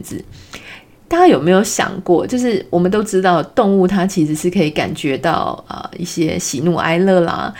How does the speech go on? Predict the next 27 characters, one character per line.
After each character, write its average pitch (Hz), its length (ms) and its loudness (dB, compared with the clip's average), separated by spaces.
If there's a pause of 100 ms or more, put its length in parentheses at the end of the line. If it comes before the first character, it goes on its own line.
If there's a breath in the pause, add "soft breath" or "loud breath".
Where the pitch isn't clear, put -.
(140 loud breath)
比 156 100 -2
方 175 180 0
说 180 200 2
你 165 280 -4
难 160 220 -2
过 220 140 2
的 185 100 4
时 180 140 -2
候， 170 160 0
你 151 80 -4
会 165 100 -2
感 147 180 -6
觉 160 100 -6
你 151 40 -6
家 175 220 -2
的 175 80 0
狗 147 160 -2
狗、 151 120 -2
猫 170 160 2
猫， 175 220 2
它 220 140 -2
也 226 100 -2
知 180 100 -4
道 180 160 2
你 151 60 -4
在 165 160 -6
难 160 200 -10